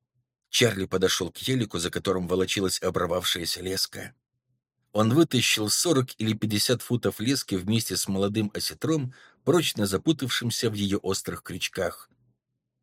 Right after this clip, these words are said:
Чарли отрезал ножом этот кусок лески и бросил его в кубрик рядом с пленником. «Это будет вещественным доказательством.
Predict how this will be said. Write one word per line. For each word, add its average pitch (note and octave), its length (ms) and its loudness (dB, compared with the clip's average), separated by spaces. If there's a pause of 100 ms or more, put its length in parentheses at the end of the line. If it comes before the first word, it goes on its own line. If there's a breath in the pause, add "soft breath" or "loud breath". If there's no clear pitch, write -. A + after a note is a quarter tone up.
(320)
Чарли A#2 420 6
отрезал A2 440 6
ножом A2 360 4
этот G2+ 220 2
кусок - 360 0
лески D3 340 2
и B2+ 120 -2
бросил G#2+ 380 4
его G2 200 0
в - 60 -8
кубрик C3 420 0
рядом G2+ 260 2
с - 100 -2
пленником. F#2 680 -2 (640 soft breath)
«Это F#3 480 6
будет E3 440 8
вещественным D#3 760 4
доказательством. A2+ 1000 4